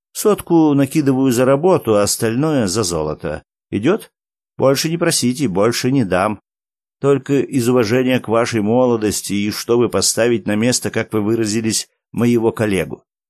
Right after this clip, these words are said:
И Соломон выжидательно уставился на Катерину. Та подумала, помялась и решилась. Для нее сумма в двести пятьдесят долларов была довольно крупной. «Только вы их тут не продавайте»,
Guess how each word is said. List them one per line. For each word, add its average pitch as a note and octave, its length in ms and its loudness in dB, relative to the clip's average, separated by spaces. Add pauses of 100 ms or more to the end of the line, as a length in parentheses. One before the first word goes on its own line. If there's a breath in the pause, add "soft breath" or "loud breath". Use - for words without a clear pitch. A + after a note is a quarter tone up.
(720)
И A2+ 80 -6
Соломон E3 460 0
выжидательно B2 760 0
уставился G2+ 720 -2
на F#2+ 120 -2
Катерину. E2 600 -6 (960)
Та E3 140 2
подумала, D3 760 4 (120)
помялась A#2+ 920 0
и A#2+ 120 -2
решилась. E2 680 -6 (540)
Для A2 120 -2
нее E3 240 0
сумма C#3+ 380 0
в G2+ 80 -2
двести G#2+ 420 -2
пятьдесят F#2+ 680 -4
долларов B2+ 460 2
была F#2+ 320 0
довольно G2+ 480 -2
крупной. F2 600 -8 (680)
«Только A#2+ 260 -4
вы B2 200 2
их A2+ 140 -6
тут - 400 -6
не A#2 140 -6
продавайте», G#2+ 760 -4